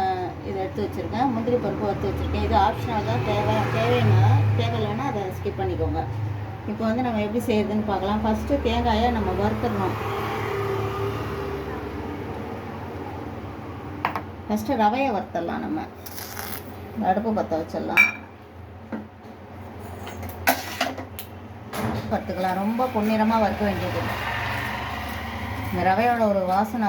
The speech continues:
ஸ்மெல்லு போகிற அளவுக்கு வறுத்துட்டு அதில் ஒரு நல்ல ஒரு வாசனை வரும். அதனால இதை வறுத்துக்கலாம் நம்ம. இப்போ வந்து ரவையை வறுத்தாச்சு. அது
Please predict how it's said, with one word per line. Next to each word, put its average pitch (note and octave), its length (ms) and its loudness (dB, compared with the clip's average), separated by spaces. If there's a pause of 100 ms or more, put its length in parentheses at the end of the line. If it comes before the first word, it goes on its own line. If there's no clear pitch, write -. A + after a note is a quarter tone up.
(120)
ஸ்மெல்லு G3 460 0
போகிற F#3+ 200 4
அளவுக்கு G3 340 0
வறுத்துட்டு - 320 -4
அதில் G3+ 280 2
ஒரு F3 100 -2
நல்ல G3+ 260 2
ஒரு G3 180 4
வாசனை F#3+ 400 2
வரும். E3 280 -2 (120)
அதனால F#3+ 400 -2
இதை G#3+ 160 2
வறுத்துக்கலாம் F#3 560 -2
நம்ம. E3 200 -2 (2500)
இப்போ - 200 -4
வந்து G#3 160 4
ரவையை G#3+ 320 4
வறுத்தாச்சு. F#3 540 0 (240)
அது F3 160 -6